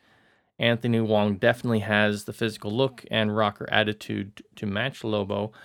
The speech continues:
Um, I've not read a lot of Lobo. I've seen the character before, and he's kinda like a cross between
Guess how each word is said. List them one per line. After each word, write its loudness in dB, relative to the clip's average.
Um, 4
I've 0
not 4
read 10
a 4
lot 8
of 0
Lobo. 4
I've 2
seen -2
the 0
character -2
before, 0
and 0
he's -2
kinda 0
like 0
a -4
cross 2
between -2